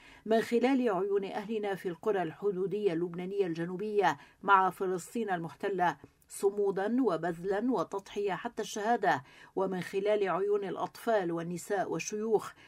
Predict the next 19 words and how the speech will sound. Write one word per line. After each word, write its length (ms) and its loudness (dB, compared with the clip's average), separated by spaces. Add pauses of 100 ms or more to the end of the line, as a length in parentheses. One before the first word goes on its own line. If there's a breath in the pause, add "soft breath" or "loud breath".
(120 loud breath)
فوق 380 6
رمال 560 0
قطاع 380 0
غزة." 380 -2 (400 soft breath)
أضاف 280 -2
بري: 400 2 (220 loud breath)
"فليكن 440 2
رمضان 520 2
هذا 220 -2
العام 400 0
الذي 440 -2
يتزامن 560 -4
مع 380 -2
زمن 300 -4
الصوم 460 -4 (120)
لدى 220 -4
الطوائف 480 -2
المسيحية 480 -4
الكريمة 580 -2